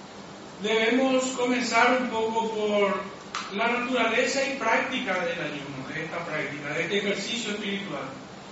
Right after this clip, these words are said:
Consiste en abstenerse total o parcialmente de alimentos por un periodo de tiempo. Va acompañado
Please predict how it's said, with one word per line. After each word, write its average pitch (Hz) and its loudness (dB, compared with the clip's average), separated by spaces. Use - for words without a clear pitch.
Consiste 285 4
en 285 4
abstenerse 233 0
total 240 4
o 226 -4
parcialmente 226 0
de 220 -2
alimentos 220 -2
por 190 0
un 208 0
periodo 208 0
de 202 0
tiempo. - -4
Va 226 6
acompañado 240 4